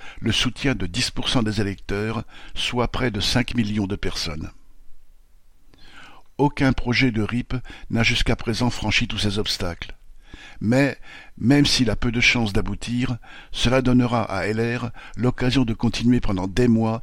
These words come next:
sa campagne xénophobe et de faire de la surenchère pour se montrer le parti le plus ferme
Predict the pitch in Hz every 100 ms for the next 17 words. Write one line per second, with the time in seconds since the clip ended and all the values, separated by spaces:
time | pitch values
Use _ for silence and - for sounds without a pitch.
0 | - - - - 117 - 110 98 92 113
1 | 107 101 104 107 113 - - - - 107
2 | 117 113 147 123 104 101 - 104 104 -
3 | 104 110 110 - - - - - 120 120
4 | - 131 110 - 107 - 117 104 - 98
5 | - 104 110